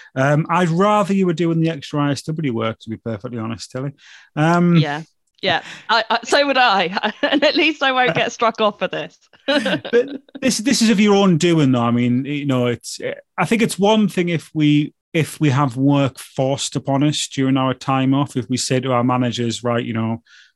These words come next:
Speaker 1: I'm on a holiday, I'm off to Canada or somewhere," and our manager's ringing us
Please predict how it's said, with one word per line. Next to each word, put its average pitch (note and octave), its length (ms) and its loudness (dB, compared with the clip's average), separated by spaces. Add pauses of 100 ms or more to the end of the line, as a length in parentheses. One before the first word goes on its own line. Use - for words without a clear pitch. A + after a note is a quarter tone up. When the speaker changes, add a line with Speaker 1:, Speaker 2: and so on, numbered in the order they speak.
(120)
Speaker 1:
I'm B2 100 2
on B2+ 120 2
a A2 40 0
holiday, A#2+ 380 0
I'm A2+ 120 0
off A2 140 -6
to - 80 -12
Canada C3 400 0
or A2 120 -2
somewhere," G#2+ 440 -6
and G#2+ 100 -6
our A2 140 0
manager's A#2 460 0
ringing C#3 260 4
us F#3+ 320 -2